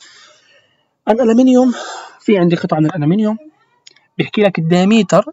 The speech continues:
دي نوت خمسة وعشرين مليمتر، ممتاز. And، آه، في عندك كمان اللينث القديم مئتين وخمسين مليمتر. If a force مية وخمسة وستين كيلو نيوتن،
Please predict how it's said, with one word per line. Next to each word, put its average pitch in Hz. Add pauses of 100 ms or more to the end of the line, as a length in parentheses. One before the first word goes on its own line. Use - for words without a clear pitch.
دي 185
نوت 175
خمسة 226
وعشرين 139 (240)
مليمتر، 139 (120)
ممتاز. 131 (1000)
And، 226 (1500)
آه، 139
في 202
عندك 175
كمان 165
اللينث 220 (240)
القديم 185 (1120)
مئتين 147
وخمسين 127 (180)
مليمتر. 185 (640)
If 170
a -
force 240 (800)
مية 190
وخمسة 156
وستين 165
كيلو 202
نيوتن، 170